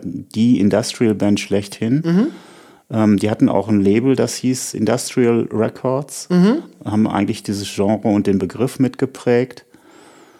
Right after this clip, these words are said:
Speaker 1: Und, ähm, diese Band, ähm,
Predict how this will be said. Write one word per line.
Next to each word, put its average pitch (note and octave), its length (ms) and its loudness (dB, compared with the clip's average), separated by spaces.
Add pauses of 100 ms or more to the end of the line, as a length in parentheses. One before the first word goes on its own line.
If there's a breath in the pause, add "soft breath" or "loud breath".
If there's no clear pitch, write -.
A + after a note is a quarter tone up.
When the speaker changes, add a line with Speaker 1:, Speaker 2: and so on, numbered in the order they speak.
(320 loud breath)
Speaker 1:
Und, G#2+ 560 2
ähm, G2 260 4
diese G#2 200 2
Band, G2+ 560 2
ähm, G#2 500 2